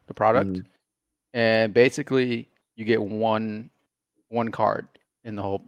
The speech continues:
Speaker 1: in the box.
Speaker 2: Okay.
Speaker 1: It's six hundred dollars. You get one card. And you either get, uh, uh, a really good player, or you can get a really bad, like, a really bad player. And
Speaker 2: Bro,
Speaker 1: it's
Speaker 2: so it
Speaker 1: it's
Speaker 2: could be a
Speaker 1: basic,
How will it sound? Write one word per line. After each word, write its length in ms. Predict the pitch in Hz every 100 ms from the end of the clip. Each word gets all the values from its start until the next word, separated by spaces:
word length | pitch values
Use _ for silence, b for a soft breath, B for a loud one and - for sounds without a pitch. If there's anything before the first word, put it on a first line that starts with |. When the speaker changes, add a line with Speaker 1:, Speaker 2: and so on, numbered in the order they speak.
| _ -
Speaker 1:
in 120 | 107
the 80 | 95
box. 440 | - - - - _ _ _
Speaker 2:
Okay. 280 | 98 98 90 104 _ _ _ _
Speaker 1:
It's 120 | -
six 140 | 113
hundred 180 | - 110
dollars. 420 | - - - - _ _ _ _ _ _ _ _ -
You 80 | 110
get 40 |
one 160 | - 58
card. 320 | - - - - _ -
And 220 | 107 101
you 100 | 101
either 260 | 104 104 104
get, 340 | 101 101 110
uh, 540 | - 95 95 92 92 98 _ _ _ _ _ _ _ _ _ _ _ _ _ _ _ _ _ _ _ _ _ _ _ _ _ -
uh, 380 | - - - - - _ -
a 40 |
really 240 | 92 95 95
good 160 | 110
player, 340 | - 143 185 151
or 40 |
you 140 | 113 104
can 120 | 110
get 200 | 107 -
a 80 | 104
really 280 | 104 110
bad, 360 | 120 135 117 117
like, 260 | 107 113 - _ _ _ _
a 60 | 107
really 280 | 98 104 110
bad 240 | 127 165
player. 360 | - 98 101 107 _ _ -
And 240 | 107 110
Speaker 2:
Bro, 80 | 120 -
Speaker 1:
it's 100 | -
Speaker 2:
so 200 | 131 127
it 60 | 135
Speaker 1:
it's 80 |
Speaker 2:
could 80 | 139
be 80 | 123
a 20 |
Speaker 1:
basic, 240 | 131 113